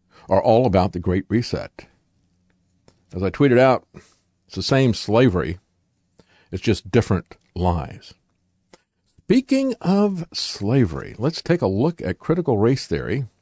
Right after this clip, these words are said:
And, uh, you know, you have Colin Kaepernick now telling us that the N F L, where they pay people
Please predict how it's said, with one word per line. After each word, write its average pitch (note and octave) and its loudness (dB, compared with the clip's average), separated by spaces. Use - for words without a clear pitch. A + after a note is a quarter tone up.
And, F#2 0
uh, F2+ 2
you A2 0
know, A#2+ 0
you A2 0
have G#2+ 0
Colin C3 -2
Kaepernick E2+ -2
now G2 0
telling G2 -2
us - -10
that E2+ -2
the E2 -2
N B2+ 2
F A#2+ 0
L, E2 -2
where G2+ 2
they G2 2
pay A#2 4
people F#2 0